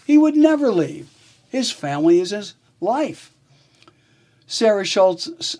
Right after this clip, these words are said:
uh, last saw her husband about seven thirty P M on the twentieth of November. She said David had been working all day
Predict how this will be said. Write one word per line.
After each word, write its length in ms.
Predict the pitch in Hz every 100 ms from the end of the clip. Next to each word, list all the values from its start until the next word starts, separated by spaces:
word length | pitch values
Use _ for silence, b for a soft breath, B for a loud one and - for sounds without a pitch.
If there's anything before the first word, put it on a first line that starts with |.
| -
uh, 140 | 160
last 400 | 156 175 196 -
saw 220 | 202 190
her 200 | 180 180
husband 400 | 165 175 180 233
about 300 | 196 156 147
seven 340 | - 185 175 170
thirty 320 | 180 175 170
P 240 | 165 170
M 220 | 175 226
on 80 | 202
the 80 | 165
twentieth 480 | - 339 170 175 190
of 120 | 180
November. 560 | 190 202 262 233 131 _ _ b b b b -
She 180 | 220
said 280 | 214 202 170
David 320 | 151 175 190
had 100 | 185
been 180 | 151 147
working 360 | 147 160 170 175
all 360 | 156 170 180
day 460 | 180 180 135 - 123